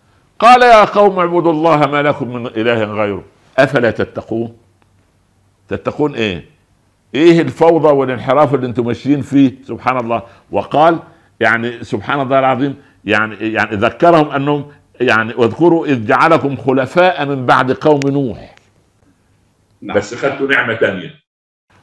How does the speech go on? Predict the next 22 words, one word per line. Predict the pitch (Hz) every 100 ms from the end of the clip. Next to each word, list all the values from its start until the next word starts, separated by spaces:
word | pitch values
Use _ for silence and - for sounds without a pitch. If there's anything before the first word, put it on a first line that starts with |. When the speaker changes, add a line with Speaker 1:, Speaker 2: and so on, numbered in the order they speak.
| _
Speaker 1:
"وزادكم | 95 113 123 165 131 120 120
في | 98
الخلق | 104 - 110 -
بسطة"، | 90 87 - 73 _ _ _ _ _ _ _ _
سواء | - 143 170
بسطة | 139 147 - 110
في | 104
الجسم، | 98 82 131 - - _ _ _ -
بسطة | 127 - 104
في | 92
العلم، | 80 101 120 101 - _ _ -
بسطة | 127 - 113
في | 107
ال-، | 98 101 95 90 -
في | _
الرزق، | 113 107 156 - - - _ _
ب-، | 135 151 - - - -
بسطة، | 156 - - - _ -
يعني | 113 104 110 110 - 101
ترك | - 123 120
هذه | 127 147 135
البسطة، | 131 107 156 - 147 -